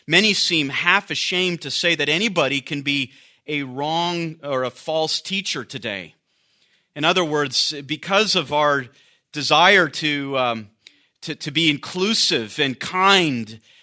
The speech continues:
and, and to be welcoming and accepting, that, that we on our part can even embrace those who are heretical, and certainly those who are heretical can also have this kind of open embrace of anything and anyone,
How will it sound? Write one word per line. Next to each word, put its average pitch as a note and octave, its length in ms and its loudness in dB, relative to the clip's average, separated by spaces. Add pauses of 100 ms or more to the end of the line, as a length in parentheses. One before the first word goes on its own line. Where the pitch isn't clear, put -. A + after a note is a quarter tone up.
(200)
and, D3+ 520 -2
and C#3+ 420 -2
to D3+ 360 -2
be D3 520 -4
welcoming D3 840 2
and B2 100 -2
accepting, B2+ 800 0
that, C3 340 -2 (480)
that C#3+ 160 2
we G3 260 0
on D#3 200 4
our G3+ 180 4
part C3+ 360 -4
can D3 140 -6
even C3+ 380 -2
embrace B2+ 640 0
those C3+ 380 -4
who C3+ 180 -6
are B2 140 -2
heretical, C3 720 -6
and B2 140 -6
certainly C#3+ 460 -4
those C#3+ 400 -4 (440)
who D3 140 -8
are C3 280 0
heretical C3+ 640 -2
can C#3+ 180 -8
also D3+ 360 -2
have D3 420 0
this B2+ 200 -6
kind D3+ 320 -8
of B2+ 160 -6
open E3 300 -6
embrace C3+ 580 -4
of A#2+ 220 -8
anything C3+ 580 -6
and A#2+ 160 -4
anyone, A#2+ 600 -4